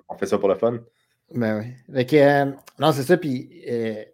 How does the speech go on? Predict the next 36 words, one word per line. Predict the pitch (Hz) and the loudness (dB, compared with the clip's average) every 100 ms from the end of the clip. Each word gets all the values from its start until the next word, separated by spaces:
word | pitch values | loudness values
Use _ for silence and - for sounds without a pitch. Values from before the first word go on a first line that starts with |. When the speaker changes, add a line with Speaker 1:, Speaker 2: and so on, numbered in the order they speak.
| _ _ - | _ _ -12
Speaker 2:
c'est | 131 | -4
un | 123 | -2
moment | 127 165 156 | 2 4 4
qu'on, | 139 120 | 2 -2
qu'on, | 123 120 | -2 -4
qu'on | 113 113 | -4 -6
s'est | - | -6
parlé | 120 120 143 | -2 0 -2
beaucoup | 135 | -2
cette | 175 151 | 0 0
semaine, | 139 127 160 | 0 0 0
là, | 170 151 | -2 -2
c'est | - 120 | -4 -4
ça, | 117 | -4
on, | 135 123 110 | -4 -4 -6
même | - 110 110 151 | -12 -12 -2 -2
tantôt, | 147 131 139 | 2 0 2
on | 156 | -2
se | 131 | 0
disait, « | 131 139 | 0 0
J-, | 131 117 | -2 -10
j'espère | - 120 120 156 | -8 -6 -4 -2
que | 156 | 0
c'est | 151 | 0
Bayani | 123 120 120 | 0 0 0
qui | 131 | -4
parle, | - 147 151 | -4 -2 -2
juste | 151 | -4
parce | - | -10
qu'on | - | -8
veut | 117 | -4
voir | 120 143 | -2 0
de | 139 | -2
la | |
stratégie. » | 120 120 113 110 107 135 160 _ - - - | -4 -10 -10 -10 -10 -10 -12 _ -20 -16 -6
Euh, | 117 110 113 110 113 110 | -2 -2 -2 -2 -4 -6